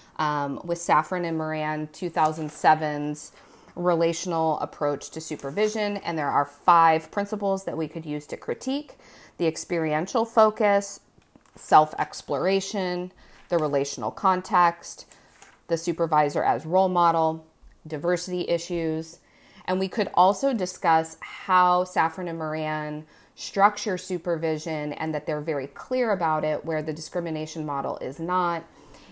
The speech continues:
And that is, um, beginning supervision with a mindfulness induction exercise,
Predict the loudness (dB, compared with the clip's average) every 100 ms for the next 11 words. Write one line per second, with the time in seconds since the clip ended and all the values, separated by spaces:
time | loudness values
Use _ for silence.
0 | -2 0 2 4 6 4 0 0 2 2
1 | 0 -2 -6 -14 _ 0 2 0 -2 -6
2 | -8 -10 -14 -20 -14 -8 -6 -2 2 2
3 | 2 -2 -2 -2 -2 -2 -4 -4 -2 -2
4 | -2 -2 -2 -2 -2 -4 -4 -6 -6 -4
5 | -4 -4 -6 -6 -8 -6 -6 0 2 2
6 | 2 0 -4